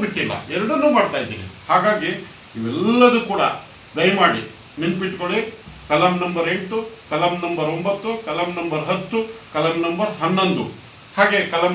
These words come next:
ನಂಬರ್ ಇಪ್ಪತ್ತೆಂಟು, ಕಲಂ ನಂಬರ್ ಮೂವತ್ತು, ಕಲಂ ನಂಬರ್ ಮೂವತ್ತೊಂದು. ಇಷ್ಟನ್ನು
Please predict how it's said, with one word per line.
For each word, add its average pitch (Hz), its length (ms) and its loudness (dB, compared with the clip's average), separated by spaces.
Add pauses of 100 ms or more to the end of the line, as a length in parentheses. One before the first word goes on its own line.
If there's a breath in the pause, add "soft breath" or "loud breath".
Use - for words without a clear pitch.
ನಂಬರ್ 156 300 0
ಇಪ್ಪತ್ತೆಂಟು, 196 520 -4 (120)
ಕಲಂ 175 320 0
ನಂಬರ್ 151 320 -4
ಮೂವತ್ತು, 196 360 2 (140)
ಕಲಂ 175 300 -2
ನಂಬರ್ 160 220 -4 (100)
ಮೂವತ್ತೊಂದು. 156 360 -2 (360 loud breath)
ಇಷ್ಟನ್ನು 233 500 0